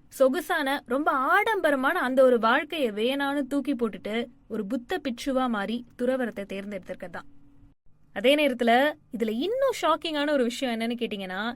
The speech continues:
டெலிகாம் மட்டும் இல்லாம மீடியா, எண்ணெய், கேஸ், ரியல் எஸ்டேட், சேட்டலைட்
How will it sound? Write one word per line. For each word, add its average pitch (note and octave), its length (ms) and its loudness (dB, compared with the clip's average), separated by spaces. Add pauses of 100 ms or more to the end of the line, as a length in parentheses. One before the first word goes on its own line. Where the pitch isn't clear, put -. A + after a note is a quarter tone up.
(200)
டெலிகாம் C#4 480 -2
மட்டும் G#3 340 -4
இல்லாம G3+ 300 -4 (360)
மீடியா, G#3+ 540 -4 (340)
எண்ணெய், A3 540 -4 (160)
கேஸ், G#3 480 -6 (160)
ரியல் A#3+ 320 2
எஸ்டேட், A3+ 460 -4
சேட்டலைட் A#3+ 640 -2